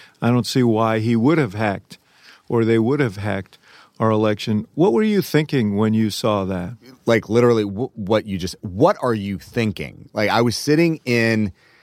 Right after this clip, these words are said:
Speaker 2: Arlington, Virginia, just sitting there watching this. I was like, "What the hell is happening?" And, and of course, the next day, there's an errata released, right? Oh, he left o-, off a word.
Speaker 1: Yeah.
Speaker 2: He, he omitted a key word of,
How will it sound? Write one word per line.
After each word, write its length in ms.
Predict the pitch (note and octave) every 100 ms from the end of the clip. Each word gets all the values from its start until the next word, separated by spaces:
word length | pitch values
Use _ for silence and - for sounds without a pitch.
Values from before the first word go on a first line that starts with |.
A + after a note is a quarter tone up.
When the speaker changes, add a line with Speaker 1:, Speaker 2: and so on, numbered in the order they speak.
| _ -
Speaker 2:
Arlington, 420 | F#2+ A2 A2 A2
Virginia, 500 | G#2+ F#2+ F2+ F2+ F2+ _
just 180 | - G2
sitting 200 | C#3+ C3
there 120 | A2+
watching 560 | F2+ F2+ G2 A2+ - G2+
this. 200 | F2 F#2+
I 20 |
was 100 | F#2
like, 140 | F2+
"What 300 | G2+ D#3+ G#3
the 100 | G3+
hell 320 | D#3+ B2 A#2 A2+
is 140 | -
happening?" 600 | G#2+ B2 - E2 - - _ _ _ -
And, 360 | D3 C#3 C3 C3
and 140 | D#3 E3
of 120 | -
course, 600 | - D4+ D4 F3+ - -
the 140 | C#3+
next 420 | C#3 D#3+ - -
day, 500 | F3 F#3+ G#2 - - _ _ _ _ _ _ _ _
there's 260 | - B2 A2+
an 100 | A2+
errata 560 | G2 F2+ E2+ D#2 A#1 - _ _
released, 420 | - F2+ C#2 - G#2+
right? 220 | G2+ G#2
Oh, 160 | C#3 C3
he 80 | A#2+
left 300 | A2+ - -
o-, 100 | F2 -
off 320 | F#2 F#2+ F2 F#2
a 20 |
word. 580 | D#2 C2 G1+ G1+ - - -
Speaker 1:
Yeah. 200 | A2+ G#2
Speaker 2:
He, 120 | A#2+
he 140 | A2 A2
omitted 600 | F#2+ G2+ A2 G2 E2+ -
a 80 | F#2
key 240 | - F#2
word 380 | D#2 D2 C#2+ C#2+
of, 180 | C2